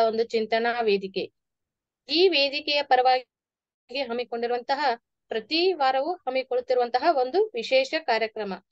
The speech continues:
ಅಂದರೆ ಹನ್ನೆರಡನೇ ಶತಮಾನದಲ್ಲಿ ಆಗಿ ಹೋಗಿರುವಂತಹ ಎಲ್ಲ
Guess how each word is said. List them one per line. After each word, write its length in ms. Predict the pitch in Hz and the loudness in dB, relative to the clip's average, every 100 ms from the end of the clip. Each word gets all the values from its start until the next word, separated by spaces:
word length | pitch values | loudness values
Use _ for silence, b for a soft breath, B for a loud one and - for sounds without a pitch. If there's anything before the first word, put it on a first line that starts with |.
| _ _ | _ _
ಅಂದರೆ 420 | - 294 349 339 269 - _ - | -8 2 2 4 0 -4 _ -20
ಹನ್ನೆರಡನೇ 560 | 269 233 269 330 349 339 | -8 -6 0 2 2 0
ಶತಮಾನದಲ್ಲಿ 640 | 285 254 269 262 269 269 | -2 -6 -4 -2 -2 -2
ಆಗಿ 360 | - 208 240 285 | -4 -4 -4 -2
ಹೋಗಿರುವಂತಹ 800 | 269 233 254 247 247 240 262 277 339 b b b - | 0 2 4 4 0 0 -2 -2 -6 b b b 0
ಎಲ್ಲ 280 | 254 311 | 0 4